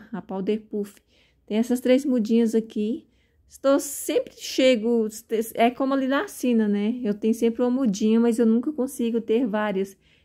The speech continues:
E eu queria ter várias, porque eu acho essa planta maravilhosa. Ela é híbrida da Cante com o ovífero. A Cante eu ainda não sei, gente, falar sobre ela.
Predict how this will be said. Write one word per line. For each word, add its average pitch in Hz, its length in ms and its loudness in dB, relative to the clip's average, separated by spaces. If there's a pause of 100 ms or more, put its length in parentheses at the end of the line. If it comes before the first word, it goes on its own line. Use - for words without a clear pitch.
(140)
E 208 60 -4
eu 202 100 0
queria 220 260 2
ter 233 240 0
várias, 202 360 -4
porque - 140 -12
eu - 20 -6
acho 208 140 -8
essa 202 180 -8
planta 208 220 -6
maravilhosa. 202 800 -4 (640)
Ela 202 280 0
é 202 80 4
híbrida 208 320 2
da 208 160 0
Cante 208 400 -6
com 214 160 -4
o 220 120 2
ovífero. 214 600 -2 (1900)
A 233 120 0
Cante 226 380 2
eu 247 60 6
ainda 220 160 2
não 226 160 2
sei, 214 300 0
gente, 220 200 -4
falar 202 240 -4
sobre 202 320 -6
ela. 180 280 -4